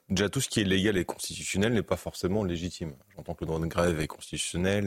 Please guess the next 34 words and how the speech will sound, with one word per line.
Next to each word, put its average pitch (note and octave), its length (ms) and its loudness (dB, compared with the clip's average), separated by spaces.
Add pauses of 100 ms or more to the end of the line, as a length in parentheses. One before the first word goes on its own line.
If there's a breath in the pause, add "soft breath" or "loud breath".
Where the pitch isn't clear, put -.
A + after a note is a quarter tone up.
(120)
légal, E2 280 0
tout - 80 -10
ça F#2+ 80 2
très - 160 -2
bien, G#2+ 200 4
mais G#2 120 4
il E2+ 60 4
faut - 140 -2
voir F#2+ 120 4
la F#2+ 100 4
légitimité. F#2 680 2 (420 loud breath)
Quand - 240 -2
on - 60 0
sait - 160 2
que G2+ 60 2
depuis F2+ 260 0
mille F2 80 2
neuf E2+ 140 -4
cent D#2+ 140 -6
quarante-sept, E2+ 600 0
il - 20 -4
n'y D#2 60 -6
a - 40 -10
pas E2+ 80 2
une F2 200 2
année A2 420 4
sans - 240 -6
grève E2+ 220 0
de E2+ 80 0
la D#2+ 80 0
S - 160 -8
N D2 80 -10
C A#2 300 4
F, - 160 -12